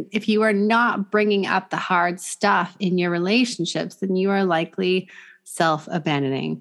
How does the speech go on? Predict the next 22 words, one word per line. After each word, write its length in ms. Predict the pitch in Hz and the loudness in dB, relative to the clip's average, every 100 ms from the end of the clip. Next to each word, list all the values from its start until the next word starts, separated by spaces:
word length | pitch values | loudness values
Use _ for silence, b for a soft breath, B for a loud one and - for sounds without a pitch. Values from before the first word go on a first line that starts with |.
| - | -6
You 180 | 180 180 | 0 2
are 100 | 175 | 0
giving 420 | 151 202 190 208 | 0 0 4 2
up 240 | 180 180 - | 2 -2 -4
parts 460 | - 175 170 - | -4 0 0 -2
of 120 | 170 165 | -6 -4
yourself, 520 | 156 - 156 160 - | -6 -4 -4 -4 -2
because 480 | 185 - 185 170 - B B B B - | -4 0 0 0 -2 B B B B -6
it's 180 | 202 254 | 0 2
not 220 | 233 240 | 0 -2
possible 840 | - 262 320 247 165 151 151 - - - | 0 0 2 0 2 2 0 -2 -6 0
to 400 | 202 190 180 170 | 2 4 2 2
not 200 | 190 226 | 2 2
have 420 | 214 214 233 233 | 2 2 4 4
that 220 | 233 233 - | 2 2 -2
friction, 640 | - 247 - - 170 160 | -2 -2 -2 0 0 0
to 140 | - | 0
not 140 | 196 - | -2 0
have 260 | - 233 | 0 2
that 220 | 226 220 - | 2 0 -2
conflict, 600 | 226 233 233 185 165 - | 0 2 2 0 -2 0
to 260 | 185 180 | 0 0